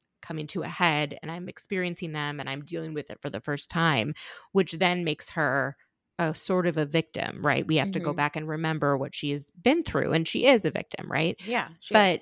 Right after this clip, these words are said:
Speaker 1: she, to be a victim of, of being made fun of by Shannon, that's where she takes it too far.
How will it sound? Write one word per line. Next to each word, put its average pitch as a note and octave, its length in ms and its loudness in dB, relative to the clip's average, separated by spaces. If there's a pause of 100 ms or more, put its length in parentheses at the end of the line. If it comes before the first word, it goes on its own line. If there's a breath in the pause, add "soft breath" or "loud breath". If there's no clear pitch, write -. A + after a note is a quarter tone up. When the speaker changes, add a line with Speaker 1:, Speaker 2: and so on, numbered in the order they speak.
(140)
Speaker 1:
she, F#3 480 0 (1160)
to A#3 100 2
be A3 240 -2
a B3 60 0
victim G3+ 320 0
of, D3 180 -2 (100)
of C#3 400 -2 (720)
being E3 220 -2
made D3 200 0
fun C#3+ 180 0
of D3 160 -2
by A2+ 160 0
Shannon, B3 760 -2
that's E3+ 260 8
where E3+ 100 -2
she - 160 -6
takes - 320 -8
it - 100 -8
too D3 180 -4
far. G2+ 520 0